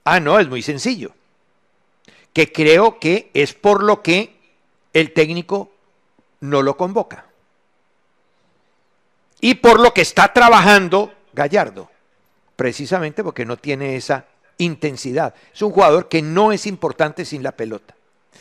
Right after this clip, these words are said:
Él se acostumbró a ser el palomero allá, en el área. Eso sí, es un cazador de situaciones. La pelota cae ahí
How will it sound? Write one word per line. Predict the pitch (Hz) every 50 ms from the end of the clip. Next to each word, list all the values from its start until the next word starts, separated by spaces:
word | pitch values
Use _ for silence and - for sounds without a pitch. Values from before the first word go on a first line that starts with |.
| _ _ _ _ _ -
Él | 170 185 -
se | - 226
acostumbró | 208 - 202 160 - - 160 156 147 180
a | 170
ser | - 196 208
el | 208 202 160 -
palomero | _ _ - 202 185 175 165 170 175 214 220 180 135 92 - _ _ _ _ _ _ _ _ _ _ _ _ _ _ _ _ -
allá, | 131 135 135 185 208 175 - - - _ _
en | 156 156 165
el | 165 170
área. | 208 214 180 160 143 113 92 - - _ _ _ _ _ _ _ _ _ _ _ _ _ _ _ _ _ _ _
Eso | - 139 143 - 220 185
sí, | - 196 160 - - _ _ _ _ _
es | - 135 - 196
un | 208 202
cazador | - - _ 233 214 180 - 180 170 156 160 180 196 202
de | 208 202
situaciones. | - 180 156 - 151 123 - 240 220 156 110 - - - _ _ _ _ _ _ _ _
La | - 135 -
pelota | - 147 147 - 202 180 -
cae | 190 185 180 185
ahí | 175 190 226 269 -